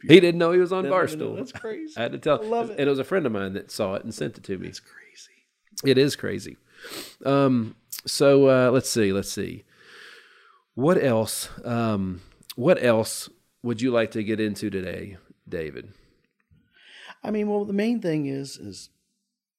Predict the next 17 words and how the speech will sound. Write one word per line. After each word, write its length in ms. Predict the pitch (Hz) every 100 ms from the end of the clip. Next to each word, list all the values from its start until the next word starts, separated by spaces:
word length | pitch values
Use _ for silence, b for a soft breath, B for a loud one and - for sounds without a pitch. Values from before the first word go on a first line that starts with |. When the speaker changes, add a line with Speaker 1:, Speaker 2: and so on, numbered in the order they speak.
| _ _
Speaker 2:
with 240 | 127 120 104
your 240 | 117 135
group, 420 | 110 117 107 98 - -
with 120 | 95
your 140 | 95 110
family, 440 | - 101 82 73
the 120 | 73
Hit 160 | 78 90
Streak 300 | - 95 -
family, 300 | - - - _ _ _ _
Speaker 1:
Mm-hmm. 340 | 113 110 104 120 - _ _ _ _
Speaker 2:
is 280 | 82 85 - _
you're 200 | 101 104
helping 480 | 113 123 104 - 80
so 260 | 80 - 117
many 240 | 117 110
people 480 | 104 90 82 85 -